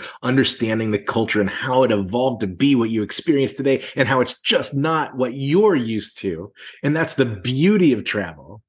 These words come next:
Eugene just does the complete and total opposite and just kind of bitches about everything and wants a burger. I, it absolutely turned me off.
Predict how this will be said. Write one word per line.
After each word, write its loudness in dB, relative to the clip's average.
Eugene 2
just -4
does 2
the 0
complete 0
and -6
total 2
opposite -2
and -8
just -4
kind 0
of -6
bitches 2
about 2
everything 2
and -2
wants -2
a -4
burger. -2
I, -6
it -8
absolutely -4
turned -8
me -8
off. -14